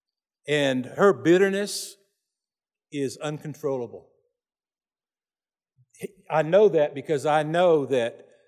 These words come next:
all bitterness is uncontrollable. If you're bitter, r-, doesn't matter whether you have the right to be bitter or not,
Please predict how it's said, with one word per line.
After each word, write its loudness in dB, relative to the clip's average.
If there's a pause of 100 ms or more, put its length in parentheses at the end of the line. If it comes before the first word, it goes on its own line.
(460)
all 4
bitterness 0 (520)
is -10
uncontrollable. -8 (1900)
If -2
you're 2
bitter, 6 (640)
r-, -4 (260)
doesn't 6
matter 2
whether 2
you -8
have -4
the -8
right -2 (280)
to -4
be -2
bitter 0
or -4
not, -8